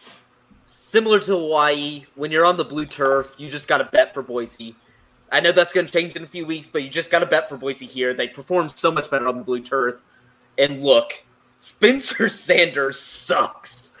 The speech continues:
Like, this man is a legitimately bad quarterback. I thought he was gonna take the, uh, take the jump last year. Didn't really, and I was like, "Oh, he's just waiting a year or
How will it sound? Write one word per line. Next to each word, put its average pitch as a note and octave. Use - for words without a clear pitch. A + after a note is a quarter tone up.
Like, F#3+
this -
man G3
is F3
a F3
legitimately G3
bad E3
quarterback. B2+
I F#3
thought C4
he B3+
was A3+
gonna F#3
take E3
the, C#3
uh, D#3
take F#3
the F3
jump D#3
last D3+
year. G#3+
Didn't A#3
really, E3+
and E3
I E3
was D#3
like, E3
"Oh, G3
he's F#3
just F3+
waiting E3
a -
year D3+
or C#3+